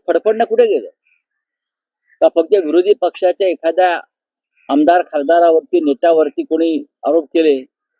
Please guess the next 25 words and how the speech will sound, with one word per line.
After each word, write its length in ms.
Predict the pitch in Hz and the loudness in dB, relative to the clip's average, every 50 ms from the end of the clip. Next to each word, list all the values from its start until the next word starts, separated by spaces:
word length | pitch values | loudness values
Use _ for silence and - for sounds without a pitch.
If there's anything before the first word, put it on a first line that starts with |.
| _ _ - | _ _ -8
की 40 | 143 | -4
तेवढ्या 280 | - 160 151 160 185 196 | -2 0 2 2 2 2
पुरतंच 380 | - 190 180 - - 214 214 | 0 -2 -6 -2 -2 -2 -2
तुमचं 300 | - - 190 175 165 196 180 - - | -2 -4 -6 -4 -4 -4 -4 -2 -4
फडफडणं 420 | 156 143 - 160 160 160 156 131 | -6 -4 -2 -2 -2 -2 -2 -4
असतं 200 | 117 - - 113 | -4 -4 -6 -6
का? 240 | 98 110 110 117 127 139 147 - _ _ _ _ _ _ _ _ _ _ _ _ _ _ _ _ _ _ _ _ _ _ _ - 107 | -6 -6 -6 -6 -8 -10 -14 -20 _ _ _ _ _ _ _ _ _ _ _ _ _ _ _ _ _ _ _ _ _ _ _ -2 2
जयकुमार 480 | 123 151 170 160 - 165 165 175 175 170 | 4 4 4 4 0 -4 -2 0 0 0
गोरे 280 | 147 135 151 165 190 | 0 0 0 2 2
असतील, 520 | 185 175 160 - - - 160 160 156 147 139 120 _ _ _ _ _ _ _ _ _ _ _ _ _ _ _ _ _ _ _ - | 2 2 0 -2 -6 -6 -6 -6 -6 -8 -14 -20 _ _ _ _ _ _ _ _ _ _ _ _ _ _ _ _ _ _ _ 0
स्वारगेट 400 | - 151 147 151 151 185 190 156 | 2 2 2 4 2 0 0 0
प्रकरणामध्ये 800 | - 160 160 - 160 170 175 175 170 170 175 165 170 170 165 151 127 - _ _ _ _ _ _ _ _ _ _ _ _ _ _ _ _ _ - | 0 -2 0 2 2 2 2 2 0 0 0 0 0 0 0 -2 -4 -10 _ _ _ _ _ _ _ _ _ _ _ _ _ _ _ _ _ -2
ज्या 180 | 110 151 170 160 | 2 2 2 4
आमदाराचं 560 | 156 156 156 175 170 175 170 165 175 170 143 | 2 2 2 4 4 4 2 2 0 -2 0
नाव 220 | 139 156 180 185 | 0 2 2 4
आलेलं 320 | 175 165 160 160 165 160 151 | 4 4 6 4 4 4 2
आहे, 320 | 139 143 139 127 117 - _ _ _ _ _ _ _ _ _ _ - | 0 -2 -4 -6 -6 -10 _ _ _ _ _ _ _ _ _ _ -10
आश्रय 340 | - 143 - - 165 165 170 | -8 -8 -6 -2 0 2 4
दाता 240 | 165 156 139 165 160 | 4 4 2 2 0
म्हणून 200 | 156 156 151 143 | 0 -2 -4 -4
तो 200 | - - 175 185 | -2 0 2 2
असेल, 400 | 180 151 - - - - 135 131 131 _ _ _ _ _ _ _ _ _ _ _ _ _ _ _ _ _ _ _ _ - | 2 2 0 -2 -2 -2 -2 -2 -6 _ _ _ _ _ _ _ _ _ _ _ _ _ _ _ _ _ _ _ _ -6
धनंजय 380 | 220 254 151 160 339 359 - - | -2 0 2 2 2 2 0 0
मुंडे 240 | 311 160 - - 185 | 0 0 0 2 2
असेल, 260 | 180 160 - 160 | 2 2 0 -6